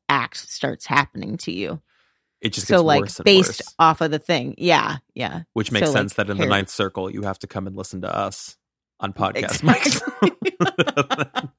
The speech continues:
Speaker 2: <laughs> That's where we are.
Speaker 1: <gasps> Oh
Speaker 2: That's
Speaker 1: my
Speaker 2: so
Speaker 1: God.
Speaker 2: scary.
Speaker 1: And
Speaker 2: That's
Speaker 1: that's like
Speaker 2: harrowing. That w-, I
Speaker 1: I
Speaker 2: mean, that,
Speaker 1: know.
Speaker 2: that's
Speaker 1: I know.
Speaker 2: dangerous.
Speaker 1: I wonder what the one for Lust was. I'm like,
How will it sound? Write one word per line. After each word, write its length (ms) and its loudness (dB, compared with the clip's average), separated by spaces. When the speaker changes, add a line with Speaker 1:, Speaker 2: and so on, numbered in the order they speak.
Speaker 2:
<laughs> 80 -18
That's 180 -10
where 120 -2
we 80 -4
are. 420 -4
Speaker 1:
<gasps> 680 0
Oh 280 4
Speaker 2:
That's 220 6
Speaker 1:
my 80 -2
Speaker 2:
so 140 10
Speaker 1:
God. 180 6
Speaker 2:
scary. 180 8
Speaker 1:
And 100 8
Speaker 2:
That's 200 6
Speaker 1:
that's 0 -
like 80 4
Speaker 2:
harrowing. 520 6
That 100 -4
w-, 180 -4
I 40 6
Speaker 1:
I 60 8
Speaker 2:
mean, 80 6
that, 120 6
Speaker 1:
know. 240 0
Speaker 2:
that's 260 -2
Speaker 1:
I 160 4
know. 160 4
Speaker 2:
dangerous. 520 -2
Speaker 1:
I 100 -2
wonder 220 -4
what 140 -4
the 100 -2
one 180 0
for 180 -2
Lust 460 -6
was. 440 -8
I'm 100 -4
like, 200 -4